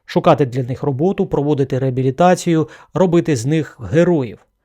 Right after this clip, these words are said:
Ну, все для того, щоб ті не почали бунтувати.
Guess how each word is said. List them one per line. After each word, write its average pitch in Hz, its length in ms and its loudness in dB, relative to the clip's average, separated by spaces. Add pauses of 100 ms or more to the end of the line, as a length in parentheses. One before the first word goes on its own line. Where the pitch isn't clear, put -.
(340)
Ну, 196 400 2
все 180 440 2
для 131 180 0
того, 160 320 -2
щоб - 280 -12
ті 170 180 -8
не 139 240 -4
почали 131 520 -6 (100)
бунтувати. 135 600 -4